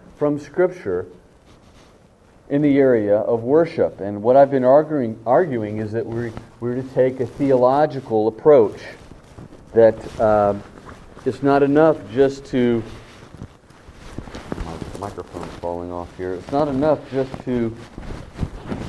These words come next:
do a word study on,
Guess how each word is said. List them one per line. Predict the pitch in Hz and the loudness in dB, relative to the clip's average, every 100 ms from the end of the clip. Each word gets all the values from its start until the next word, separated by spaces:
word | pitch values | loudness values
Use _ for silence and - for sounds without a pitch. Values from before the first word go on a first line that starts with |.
| - - - - - - - - - - - - - - - - - - - | -12 -14 -16 -18 -14 -10 -8 -8 -10 -20 -20 -18 -14 -10 -10 -12 -8 -6 0
do | 165 117 | 2 2
a | 104 | 2
word | 135 175 175 | 4 4 2
study | - - 113 98 107 135 - | -4 2 2 2 -2 -6 -8
on, | 113 113 107 | -4 -2 -2